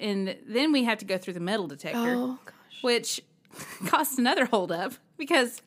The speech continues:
Speaker 2: I said things went our way all night, but
Speaker 1: <laughs> Well, they did. So we're going through the metal detector. I guess Amanda hasn't been through one in a while.
Speaker 2: I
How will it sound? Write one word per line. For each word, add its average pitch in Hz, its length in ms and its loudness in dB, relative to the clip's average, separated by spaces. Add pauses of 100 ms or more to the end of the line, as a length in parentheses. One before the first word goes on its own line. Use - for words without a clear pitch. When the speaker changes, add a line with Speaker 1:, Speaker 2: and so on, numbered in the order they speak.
(1500)
Speaker 2:
I 440 240 6
said 349 160 6
things 202 240 4
went 180 160 4
our 175 100 4
way 170 200 4
all 165 160 4
night, 160 360 2
but 466 200 4
Speaker 1:
<laughs> - 20 6
Well, 403 160 6 (280)
they 494 100 0
did. 349 260 0 (640)
So 254 400 4 (400)
we're 262 140 -2
going 349 260 2
through 254 220 0
the 208 240 2
metal 226 240 0
detector. 180 420 -4
I 226 120 6
guess 415 200 0
Amanda 208 260 2
hasn't 185 300 -2
been 175 180 0
through 135 180 -6
one 147 160 -2
in 131 60 -2
a 151 60 -2
while. 139 340 -4
Speaker 2:
I 381 60 8